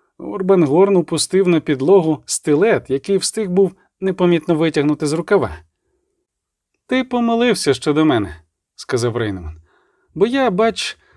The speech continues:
перестав бути наївним ідеалістом. Зрештою, цілком згідно з твоїм світлим вченням. Я перейшов на холодний прагматизм і практицизм, на відповідні переконання й принципи.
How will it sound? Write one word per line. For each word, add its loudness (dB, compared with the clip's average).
перестав 0
бути -2
наївним 0
ідеалістом. 0
Зрештою, -2
цілком 0
згідно 0
з -8
твоїм 0
світлим -4
вченням. -6
Я -2
перейшов 0
на 0
холодний 0
прагматизм -6
і -4
практицизм, -2
на -2
відповідні 2
переконання -2
й -8
принципи. -10